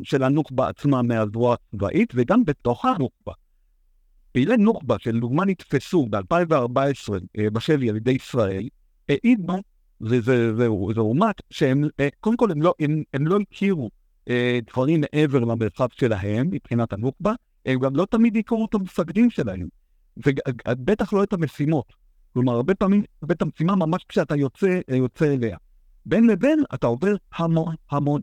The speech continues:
אימונים. כל ה-, הסרטונים, אמיר, שצברנו בשנים האחרונות, ומראים את, אה, את, אה, ה-, אה, אה, ניסיונות או האימונים האלה, על השתלטויות על, אה,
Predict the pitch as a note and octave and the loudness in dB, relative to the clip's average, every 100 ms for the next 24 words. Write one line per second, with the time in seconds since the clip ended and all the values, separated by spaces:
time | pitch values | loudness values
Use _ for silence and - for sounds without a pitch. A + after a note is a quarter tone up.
0 | - C3+ C#3+ D#3 A#2+ - F#3+ G#3+ A3 G3 | -2 0 2 2 0 -2 0 2 2 2
1 | F3 D#3 - B2 A#2+ A#2 G#2+ - A#2+ A#2 | 2 0 0 0 0 0 -4 -6 -6 -2
2 | C#3+ F3 B2+ C#3 E3+ E3 - _ _ - | 0 2 0 0 0 -2 -8 _ _ -16
3 | - B2 C3+ F#3+ F3 A#2+ - B2+ D#3+ C3+ | -4 0 2 2 0 -2 -2 0 2 0
4 | - A#2+ C3 C3+ A2+ A2 A#2+ E3 E3 C#3 | -2 -2 0 -2 -2 -2 0 0 2 0
5 | - A#2+ A#2 A#2 A#2 - - A2+ A2+ A2+ | 0 0 0 -2 -6 -6 -2 0 0 0
6 | A2+ A2 A2 - - - - G#2 G#2+ G#2+ | 0 -2 -6 -12 -20 -10 0 2 4 2
7 | G#2+ G#2+ G#2+ G#2+ G#2 G#2 G#2+ G#2+ A2+ A2+ | 2 0 0 0 0 0 0 -2 0 -2
8 | A2 G#2+ A2 G2+ - A2 G#2+ A2 A2+ - | -2 -2 -4 -6 -4 -2 -2 -2 -4 -2
9 | C3 B2+ D#3+ C3+ B2 A#2+ A2+ - C3+ C#3+ | 0 2 0 0 0 2 0 -2 0 2
10 | C3 C#3+ D#3+ D3 B2 A#2+ A2+ A2+ - B2+ | 2 2 2 2 2 0 0 -2 -4 -4
11 | A#2 C3+ C#3 - C3 C3 B2 A#2+ | -2 -2 -2 0 0 2 2 2